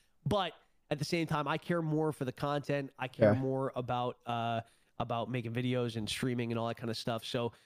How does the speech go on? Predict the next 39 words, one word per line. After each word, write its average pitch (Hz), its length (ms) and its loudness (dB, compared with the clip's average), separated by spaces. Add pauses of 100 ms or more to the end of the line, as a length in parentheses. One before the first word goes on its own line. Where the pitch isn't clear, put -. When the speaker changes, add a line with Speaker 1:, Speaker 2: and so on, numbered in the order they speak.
(160)
Speaker 1:
uh, 113 340 0
w-, - 280 -4 (160)
one 151 280 2
cool 151 200 0
thing 143 160 -2
about 131 180 0
my 131 100 -2
boy 127 280 0
D 170 460 2
is 147 200 0
that 139 140 0
we 151 140 0
both 143 340 0
just, - 380 -4 (260)
we 160 60 2
both 151 240 0
just 147 280 -2
absolutely 135 500 0
are, 123 120 -2 (360)
I 170 100 0
think 185 140 -2
we're 180 140 4
on 175 60 2
the 165 60 2
same 160 300 0
wave-, 147 260 0
wavelength 139 480 0
there. 123 120 0
We 131 140 0
love 143 360 2
to 139 60 -6
compete. 143 480 0 (240)
We, 131 200 0
we 131 140 0
play 139 260 -2
in 131 60 0
all 139 160 2
the 135 60 0
tourneys, 135 560 0